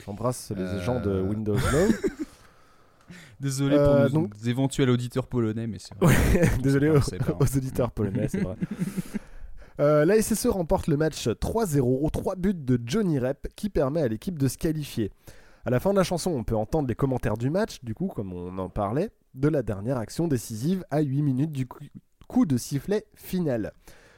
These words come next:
Speaker 1: Johnny Rep est alors un héros stéphanois à qui Mickey trois D rend hommage en deux mille quatre sur ce single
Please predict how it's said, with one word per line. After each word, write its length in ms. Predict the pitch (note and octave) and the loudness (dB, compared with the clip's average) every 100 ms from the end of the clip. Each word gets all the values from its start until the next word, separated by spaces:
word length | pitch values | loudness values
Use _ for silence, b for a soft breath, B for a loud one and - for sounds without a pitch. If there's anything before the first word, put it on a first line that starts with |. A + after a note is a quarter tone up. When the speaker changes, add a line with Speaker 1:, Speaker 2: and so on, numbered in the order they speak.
| b A#2+ | b -2
Speaker 1:
Johnny 320 | F3+ G3+ F#3+ | 0 2 2
Rep 180 | F#3 C#3 | 0 0
est 140 | B2+ | 0
alors 260 | B2 B2 A2 | 2 2 0
un 140 | G#2+ | -4
héros 260 | G#3 F#3+ E3 | 2 4 4
stéphanois 580 | - C3+ B2+ A#2 C#3+ E3+ | 2 -2 0 0 -2 -2
à 140 | G#2 | -6
qui 160 | - D#3 | -6 -2
Mickey 280 | D#3 - F3 | -2 0 -2
trois 280 | - A#2+ A2+ | -2 -2 -2
D 180 | D3 - | -2 -2
rend 260 | A#2 E3 D3 | -2 2 2
hommage 400 | A2 G#2 B2 B2+ | 2 0 -2 -4
en 100 | D#3+ | -2
deux 140 | D3 B2 | 0 0
mille 180 | G#2 | -2
quatre 200 | - B2+ | -2 -4
sur 180 | - C#3+ | -2 -4
ce 100 | D#3+ | -2
single 560 | D#3 G3 E3+ D3+ A#2 | -2 -2 2 2 2